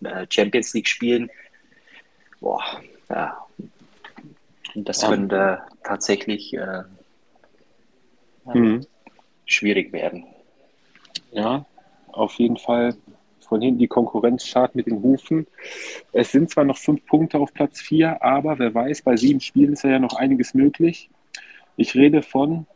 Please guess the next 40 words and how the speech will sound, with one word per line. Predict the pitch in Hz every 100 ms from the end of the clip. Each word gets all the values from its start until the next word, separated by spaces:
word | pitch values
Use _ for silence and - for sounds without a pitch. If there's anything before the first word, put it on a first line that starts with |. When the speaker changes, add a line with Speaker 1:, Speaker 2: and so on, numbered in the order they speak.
| -
Speaker 2:
Bayern | 120 135
null | 139
vier | 135 127
Leverkusen, | 127 143 - 160 156
die | 135
jetzt | 135 123
auch | 127
schon | - 135
ihr |
siebtes | 120 175 - -
Pflichtspiel | 156 - - 143
in | 127
Serie | 135 156 139 143
gewonnen | 131 131 175 107
haben | 107 117 156 190 - - _ - 135
und | 165 196
sich, | - 175 - -
ja, | 107 147 202 _ _ _ _ -
aus | 127
dem | 139
grauen | 120 117 156
Mittelmaß | 135 143 156 156 180 - -
wirklich | 143 - 180 180 -
in |
den | 143 127
letzten | 139 - 123
Wochen | 143 - 185 202 - _ _ _
in | - 127
die | 123
internationalen | 143 143 135 - 135 127
Ränge | 120 147 135
vorgespielt | - 131 127 - 151 151 -
haben. | 180 190 196 _ - - - _ _ - -
Und | 139
auch | 123
jetzt | 147 135
am | 113
Wochenende | 123 151 139 151 147
wieder | 139 143 139
ein | 135 139